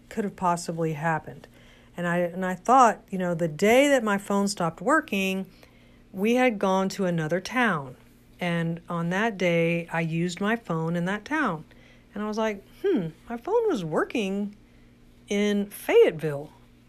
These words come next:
But then when I got home, it quit working." So I really don't know what happened, but after about the fourth day, I think it was, where I had no service in my house,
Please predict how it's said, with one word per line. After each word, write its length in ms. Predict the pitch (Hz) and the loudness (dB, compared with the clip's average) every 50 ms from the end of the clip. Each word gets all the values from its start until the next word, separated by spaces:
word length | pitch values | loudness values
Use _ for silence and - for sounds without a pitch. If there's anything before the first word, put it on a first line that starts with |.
| - - | -16 -14
But 120 | 202 - | -14 -6
then 120 | - 214 208 | -4 -2 0
when 100 | 208 202 | 0 0
I 80 | 196 | 0
got 260 | 180 180 175 170 160 - | 0 0 0 0 -2 -4
home, 720 | 156 180 277 392 427 285 196 185 190 196 208 214 202 - - | -4 0 2 4 4 4 4 2 2 2 0 -2 -4 -8 -8
it 140 | 196 196 - | -8 -8 0
quit 200 | - 240 262 233 | 2 4 4 4
working." 420 | 277 320 320 311 - 160 143 - - - - - - - - - - - - - - - - - - - - | 4 0 0 -2 -4 -8 -10 -10 -16 -20 -20 -20 -20 -20 -20 -20 -20 -20 -20 -20 -20 -20 -20 -20 -20 -20 -20
So 420 | - - - 240 233 233 233 226 233 | -14 0 4 6 8 8 8 6 6
I 40 | 226 | 4
really 340 | 226 247 285 330 349 349 320 | 4 4 4 4 4 2 4
don't 240 | 277 262 247 240 220 | 4 4 4 4 2
know 160 | 214 214 214 | 2 2 4
what 180 | 208 202 190 185 | 4 4 2 2
happened, 640 | 175 165 165 165 175 - 240 254 262 254 233 196 | 0 0 0 0 2 2 2 2 2 0 0 2
but 300 | - 196 190 190 180 - - - - - _ - - | 2 4 4 4 2 0 -6 -14 -20 -20 _ -2 2
after 280 | 196 233 247 - 285 | 2 2 2 2 -2
about 300 | 285 - 262 247 240 240 | 0 4 4 4 4 2
the 100 | - 185 | 0 -4
fourth 720 | 170 - - - - - - 240 233 254 262 254 - - - | -4 -6 -12 -20 -20 -6 0 2 4 4 2 2 -2 -2 0
day, 360 | 214 208 208 214 220 226 220 | 2 2 4 4 4 2 2
I 40 | 226 | 0
think 220 | 226 240 233 226 | 0 -2 -4 -4
it 80 | 208 208 | -4 -2
was, 400 | 220 220 220 226 226 208 - - | 0 2 2 2 0 0 -2 -6
where 360 | - - 180 180 180 175 175 | -6 -8 -4 -2 0 2 2
I 100 | 170 175 | 2 2
had 180 | 180 180 175 165 | 2 0 0 0
no 260 | 165 170 180 208 262 | 2 2 2 2 2
service 640 | 254 - - 330 330 302 233 185 185 196 - - | 2 2 2 4 4 6 4 4 2 2 0 -2
in 100 | 180 190 | -2 -2
my 180 | 202 214 220 226 | -2 -2 -2 -2
house, 540 | 226 226 190 165 160 170 170 - - - | 0 0 0 0 -2 -2 -4 -8 -12 -16